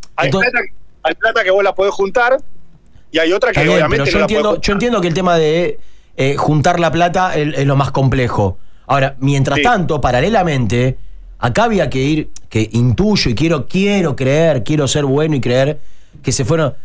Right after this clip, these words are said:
Speaker 2: Digo, vos tenés que averiguar cómo es todo el, el, cómo, cómo es todo el sistema, eh, que, que aparte ellos han levantado inhibiciones, ellos ya saben de lo que estamos hablando.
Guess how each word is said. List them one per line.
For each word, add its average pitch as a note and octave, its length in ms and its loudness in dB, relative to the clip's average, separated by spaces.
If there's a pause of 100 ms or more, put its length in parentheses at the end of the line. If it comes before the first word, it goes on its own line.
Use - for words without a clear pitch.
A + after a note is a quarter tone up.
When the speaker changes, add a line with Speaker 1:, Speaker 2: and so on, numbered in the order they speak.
(160)
Speaker 2:
Digo, C3+ 140 0
vos G#3+ 80 0
tenés F3+ 220 -2
que D#3 80 -2
averiguar C#3+ 420 2
cómo D#3 220 -2
es - 120 0
todo D#3 200 2
el, C3 200 0
el, C#3 380 2
cómo, D3 240 0 (100)
cómo D3+ 200 0
es - 60 -2
todo D#3 140 0
el C#3 80 0
sistema, D#3+ 640 0 (600)
eh, G#2 760 2
que, A#2 180 -2
que - 80 0
aparte C3 440 0
ellos C3 240 0
han A3 140 2
levantado C#3 400 2
inhibiciones, B2 680 2
ellos B2 280 0
ya B2 80 0
saben G3 300 2
de C#3+ 60 0
lo B2+ 80 0
que A2+ 80 0
estamos A#2+ 320 0
hablando. A2+ 520 2